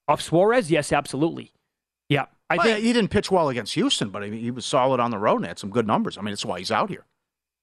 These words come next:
Speaker 1: Uh, I don't, I think he was a little bit shaky
Speaker 2: Oh,
Speaker 1: down
Speaker 2: you're
Speaker 1: the last
Speaker 2: concerned,
Speaker 1: month
Speaker 2: right.
Speaker 1: or so. Yeah, I have, I have my concerns about him tonight.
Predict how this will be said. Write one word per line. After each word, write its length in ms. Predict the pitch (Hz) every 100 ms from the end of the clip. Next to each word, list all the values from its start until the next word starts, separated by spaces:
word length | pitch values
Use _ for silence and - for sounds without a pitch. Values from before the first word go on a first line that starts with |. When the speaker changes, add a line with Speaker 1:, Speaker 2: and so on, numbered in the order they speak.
| _ _ _ _ 120
Speaker 1:
Uh, 60 |
I 220 | 127 120
don't, 160 | 135 127
I 180 | 127 135
think 160 | 147
he 60 | 139
was 100 | 131
a 20 |
little 100 | 131
bit 80 | 120
shaky 500 | - 139 131 123 107 -
Speaker 2:
Oh, 80 | 104
Speaker 1:
down 140 | 131
Speaker 2:
you're 80 | 123
Speaker 1:
the 40 |
last 60 | 120
Speaker 2:
concerned, 140 | 117
Speaker 1:
month 140 | 127 -
Speaker 2:
right. 40 |
Speaker 1:
or 40 | 123
so. 180 | 127
Yeah, 160 | 135 147
I 160 | 156 147
have, 120 | 127
I 80 | 156
have 180 | 147 123
my 140 | 135
concerns 340 | 127 120 127 110
about 180 | 117 113
him 120 | 113
tonight. 320 | 117 113